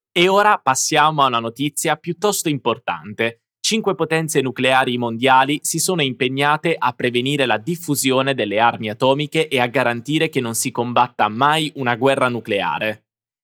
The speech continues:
Gli Stati Uniti, la Russia, la Cina, il Regno Unito e la Francia, che sono i membri permanenti del Consiglio di sicurezza delle Nazioni Unite,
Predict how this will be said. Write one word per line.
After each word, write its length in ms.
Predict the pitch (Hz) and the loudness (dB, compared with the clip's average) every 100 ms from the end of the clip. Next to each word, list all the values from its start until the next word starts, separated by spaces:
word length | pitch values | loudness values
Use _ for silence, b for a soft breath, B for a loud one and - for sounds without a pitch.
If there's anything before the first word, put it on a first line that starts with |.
| _ | _
Gli 140 | - 156 | -2 0
Stati 320 | - 175 170 | 0 0 0
Uniti, 400 | 160 160 135 110 | -2 -2 -4 -2
la 120 | 110 | 0
Russia, 540 | 131 147 - - 104 95 | 0 0 -2 0 0 0
la 120 | 104 | -2
Cina, 380 | - 160 147 107 | -2 -2 -2 -2
il 60 | |
Regno 260 | 98 110 113 | -2 -2 -2
Unito 300 | 123 135 127 | -4 -2 -2
e 40 | |
la 120 | 110 104 | -2 0
Francia, 600 | 127 123 131 - 160 - _ | 0 0 0 -2 -2 -4 _
che 100 | - | -6
sono 260 | 117 117 107 | -4 -2 -2
i 100 | 107 | 0
membri 360 | 127 135 123 | 0 0 -2
permanenti 680 | 131 175 180 147 135 135 127 | -2 -2 0 0 2 0 -2
del 200 | 113 104 | -4 -4
Consiglio 420 | 113 107 135 127 | -6 -4 -2 0
di 140 | 110 107 | -2 -4
sicurezza 640 | - 151 156 147 - 113 | -6 -2 0 0 -2 -4
delle 180 | 104 101 | -4 -6
Nazioni 460 | 104 - 131 120 | -8 -6 -4 -2
Unite, 540 | 117 123 127 143 147 | -4 -6 -2 -2 -4